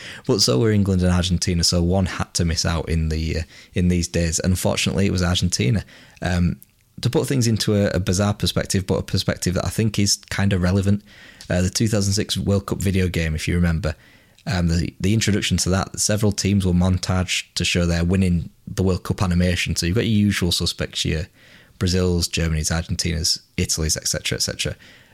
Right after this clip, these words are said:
And then all the way down the list, you can have England. <laughs> You can have England. Um, and then Sweden are there too. So that shows how well, how good Sweden were, even if it's, like, in a roundabout,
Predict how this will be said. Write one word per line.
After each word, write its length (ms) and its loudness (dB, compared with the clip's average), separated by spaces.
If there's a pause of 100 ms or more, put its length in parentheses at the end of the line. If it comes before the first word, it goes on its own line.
(120)
And 180 2
then 120 2
all 100 2
the 80 4
way 100 4
down 160 2
the 60 2
list, 240 0
you 100 2
can 80 2
have 140 0
England. 420 0 (180)
<laughs> 320 -2
You 120 0
can 120 2
have 160 0
England. 340 0 (420)
Um, 200 0
and 100 2
then 120 4
Sweden 420 2
are 60 2
there 160 0
too. 180 -2
So 140 0
that 100 -2
shows 220 0
how 180 0
well, 540 -2
how 160 2
good 400 -2
Sweden 300 2
were, 180 2
even 240 2
if 120 -2
it's, 160 -4
like, 260 0
in 80 0
a 40 0
roundabout, 540 0